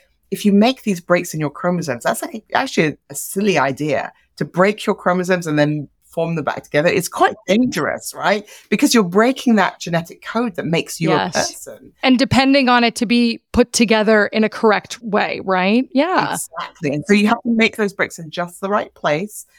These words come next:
Speaker 1: at just the right frequency, and you have to fix all those breaks. Well, it turns out, bizarrely, dogs do it a completely different way. Why do dogs do it a different way? I mean, knowing my dogs, they're very difficult. They want to be different.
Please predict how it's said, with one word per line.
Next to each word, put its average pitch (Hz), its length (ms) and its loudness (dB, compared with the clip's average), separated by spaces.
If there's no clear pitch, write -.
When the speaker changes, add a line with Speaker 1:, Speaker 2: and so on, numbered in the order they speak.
Speaker 1:
at 143 240 -2
just 170 280 -2
the 214 80 -2
right 226 200 2
frequency, 147 800 -8
and 180 80 2
you 180 80 2
have 185 100 -4
to - 100 -20
fix - 340 -4
all 170 200 2
those 139 200 0
breaks. - 480 -12
Well, 262 140 0
it - 120 -6
turns 427 300 -6
out, 170 300 -2
bizarrely, 139 720 -2
dogs 160 360 0
do 143 140 -6
it - 80 -6
a - 40 -14
completely 135 400 -12
different - 340 -20
way. - 260 -16
Why 233 540 2
do 202 120 -8
dogs 160 360 -8
do 143 100 -8
it - 100 -8
a - 40 -16
different - 300 -18
way? 120 240 -10
I 139 80 -2
mean, 139 320 -2
knowing 165 400 0
my 156 180 2
dogs, 185 420 2
they're 131 140 -4
very 135 220 -2
difficult. 190 580 -2
They 131 120 -6
want 131 180 -6
to 135 60 -8
be 127 100 -8
different. 131 440 -8